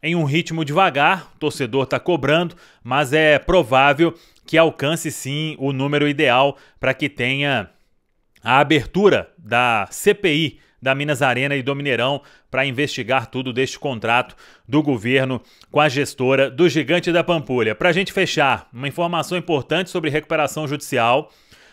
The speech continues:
A lista definitiva dos credores foi apresentada pelos administradores judiciais à Justiça e agora a expectativa é de que uma nova data de assembleia seja marcada. Agora é com a Justiça,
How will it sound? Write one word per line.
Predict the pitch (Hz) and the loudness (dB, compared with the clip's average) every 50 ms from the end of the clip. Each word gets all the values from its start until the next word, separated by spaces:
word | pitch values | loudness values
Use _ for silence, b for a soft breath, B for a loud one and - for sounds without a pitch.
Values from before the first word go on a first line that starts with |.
| b b b b b b b _ _ - | b b b b b b b _ _ -2
A | 120 135 139 | 0 0 2
lista | 139 139 175 240 254 - - - 175 | 0 0 -2 -4 -4 -4 -2 -2 -2
definitiva | 147 147 160 - - 175 170 156 - - 165 156 165 | 0 -2 -2 -2 -2 -4 -4 -4 -4 -4 -4 -2 -2
dos | 151 156 - | -2 -4 -4
credores | - 156 143 123 101 113 127 151 160 156 - | -4 -2 -2 -2 0 2 2 2 2 2 0
foi | - 160 165 | -2 0 0
apresentada | 160 - - 175 165 147 180 165 139 - 139 135 151 - 147 135 | 0 0 -2 -2 -2 -2 -2 -4 -4 -2 0 0 2 2 0 0
pelos | - - 151 151 151 127 110 | -2 -2 -2 -2 -2 0 0
administradores | 170 185 180 190 180 180 180 - - 180 160 139 117 127 147 165 160 156 131 | 0 0 0 -2 -4 -4 -6 -6 -2 0 0 0 0 0 0 0 0 0 -2
judiciais | 127 151 147 123 - - 131 123 127 135 143 131 | -2 -4 -4 -6 -8 -6 -2 0 0 0 0 0
à | 143 | -2
Justiça | 131 123 123 113 - - - 120 139 135 - - 175 170 b b b b b b b | -2 -2 -4 -6 -8 -8 -6 -4 -4 -4 -2 -2 -4 -4 b b b b b b b
e | - 156 185 | -2 0 2
agora | 190 165 120 131 131 139 151 165 175 165 b b b b b b b | 2 2 0 2 4 4 6 4 4 2 b b b b b b b
a | - 127 | -2 -2
expectativa | 143 - - 170 165 - - 151 - - 147 160 | -2 0 -2 -4 -4 -2 -2 -2 -2 -2 -4 -4
é | 170 | -4
de | 165 - | -4 -4
que | - | -6
uma | 170 170 170 | -4 -4 -4
nova | 151 151 175 190 175 185 165 | -2 0 -2 0 0 0 0
data | 127 143 143 151 151 - 156 139 | 2 2 2 2 2 0 -4 -4
de | 120 147 | 0 0
assembleia | 151 143 - - 165 143 127 120 127 147 160 151 | 0 0 0 -2 -6 -4 -2 0 0 2 2 0
seja | - - 165 139 135 165 | 0 -2 -4 -2 0 -2
marcada. | 160 175 160 - - - 147 135 131 123 107 107 90 - - - | -2 -2 -4 -4 -2 0 2 2 2 2 0 -4 -8 -8 -12 -10
Agora | 107 113 113 117 139 156 160 | -10 -8 -2 0 0 0 0
é | |
com | 151 - 156 | 0 0 -2
a | 156 135 | -2 -2
Justiça, | 127 131 - - - 131 156 180 170 - 180 160 | -2 -4 -6 -6 -6 -2 -2 -2 0 -2 -4 -6